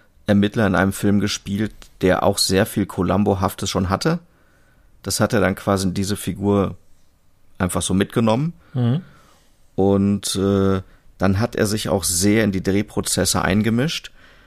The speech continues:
Speaker 1: was auch zu vielen Streitigkeiten geführt hat. Also es waren wohl nicht immer sehr angenehme, äh, Drehtage.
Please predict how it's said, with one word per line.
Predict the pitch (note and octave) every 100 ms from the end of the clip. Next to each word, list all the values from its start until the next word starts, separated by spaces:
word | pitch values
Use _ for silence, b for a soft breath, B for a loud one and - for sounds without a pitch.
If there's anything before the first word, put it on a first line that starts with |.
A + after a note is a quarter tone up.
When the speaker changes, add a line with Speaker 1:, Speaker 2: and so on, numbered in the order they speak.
| b _
Speaker 1:
was | - F#2+ -
auch | F#2+ -
zu | - F#2
vielen | - - - - A2 G2+
Streitigkeiten | - - F#2+ - - F#2+ F2+
geführt | F2 - F#2+ F#2
hat. | G#2 A2 - b b b b -
Also | - G2
es | F#2+ -
waren | F#2+ G2
wohl | G2
nicht | G2+ -
immer | - G2+
sehr | F#2 F#2+
angenehme, | - G#2 F#2+ F#2+ F#2+ F#2+ F2+ - -
äh, | - F#2
Drehtage. | F2 F#2 F2+ G2+ F#2+ G2+ A#2+